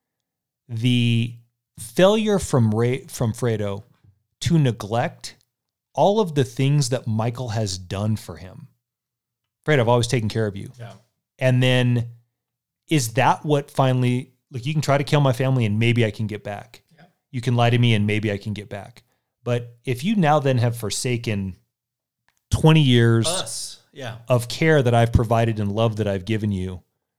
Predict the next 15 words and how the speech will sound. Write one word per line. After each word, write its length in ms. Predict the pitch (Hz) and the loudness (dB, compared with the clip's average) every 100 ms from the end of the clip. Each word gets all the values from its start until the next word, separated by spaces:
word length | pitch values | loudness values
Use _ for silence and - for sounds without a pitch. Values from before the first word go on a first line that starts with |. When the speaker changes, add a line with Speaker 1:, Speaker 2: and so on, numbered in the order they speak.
| _ 117 | _ 0
Speaker 1:
there's 340 | 135 131 104 | 4 4 4
nothing 680 | 113 110 113 123 127 107 95 | 4 6 4 4 2 2 0
left. 360 | 98 95 92 - | -4 -6 -10 0
So 120 | 120 | 4
I'm 80 | 147 | 4
gonna 160 | 143 | 4
squeeze 500 | 113 - - 135 127 | 0 -2 -2 2 2
you, 120 | 120 110 | 2 0
I'm 300 | 104 113 127 | -2 -2 -2
gonna 120 | 120 | -2
wring 240 | 107 131 127 | -2 0 2
you 100 | 113 | 0
one 320 | 104 120 170 | 0 0 2
more 200 | 190 196 | 2 0
time 580 | 196 180 143 110 101 | -2 -2 0 0 -2